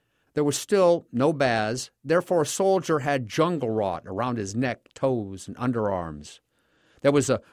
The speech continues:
purple ointment that gave some relief, but not much. A cut on the hand or anywhere else would take forever to heal. Most soldiers were almost always weak from a combination of diarrhea,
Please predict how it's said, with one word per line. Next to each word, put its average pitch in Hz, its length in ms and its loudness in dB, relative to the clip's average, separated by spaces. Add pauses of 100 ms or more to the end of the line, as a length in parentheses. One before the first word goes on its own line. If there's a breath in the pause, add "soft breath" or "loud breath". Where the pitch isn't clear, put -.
(100)
purple 190 400 2
ointment 151 460 -2 (180 soft breath)
that 117 160 -6
gave 127 220 2
some 156 260 0
relief, 101 400 -2
but 127 140 -8
not 127 200 -4
much. 110 460 -4 (580)
A - 60 -16
cut - 280 0
on 123 240 0
the 107 180 -4 (140 soft breath)
hand 147 360 0
or 123 140 4
anywhere 131 320 4
else 123 340 -2
would 107 160 -6
take 123 280 -4 (180)
forever 120 420 0
to 107 140 -8
heal. 113 440 -4 (840)
Most 165 260 4
soldiers 143 680 2 (400)
were 143 100 4
almost 151 380 2
always 151 420 2
weak 127 260 -2
from 120 200 -4
a 117 40 -8 (140)
combination 127 560 -2
of 95 160 -6
diarrhea, 120 720 0